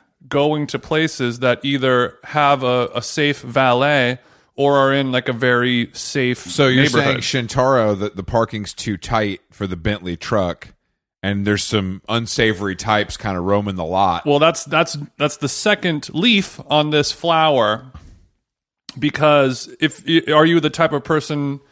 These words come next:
Speaker 1: you know, like, are you a cute, wealthy chick who drives a, a, let's say, like, a, a bli-, a G-Wagon?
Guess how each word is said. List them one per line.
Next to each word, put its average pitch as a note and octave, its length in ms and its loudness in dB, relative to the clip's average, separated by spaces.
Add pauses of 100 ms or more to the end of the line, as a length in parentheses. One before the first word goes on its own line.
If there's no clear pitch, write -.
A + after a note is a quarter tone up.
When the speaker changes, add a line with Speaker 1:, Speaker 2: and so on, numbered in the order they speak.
(160)
Speaker 1:
you E3 60 -8
know, D3+ 160 4
like, C#3 200 2
are C#3+ 140 4
you D3 160 2
a C3 60 0
cute, F#3 540 -2
wealthy D3+ 760 2 (540)
chick E3+ 400 2
who D3 280 6
drives C#3 500 2
a, C3 40 2
a, B2+ 640 4
let's B2+ 180 -2
say, B2+ 160 0
like, A#2+ 180 0
a, A#2 180 0
a B2 60 -4
bli-, D3+ 300 0
a B2+ 220 4
G-Wagon? C3 760 0